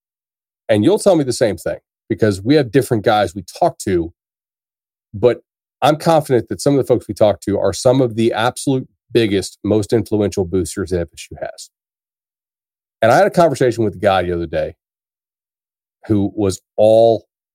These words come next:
in on Mike Norvell. "Mike's our guy." That's what he told me. "Mike, Mike will, will get this right, and we will give him the time to get it right."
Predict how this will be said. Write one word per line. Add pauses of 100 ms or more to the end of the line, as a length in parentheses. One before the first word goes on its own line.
in (100)
on
Mike
Norvell. (840)
"Mike's
our
guy." (960)
That's
what
he
told
me.
"Mike,
Mike
will,
will
get
this
right,
and
we
will
give
him
the
time
to
get
it
right."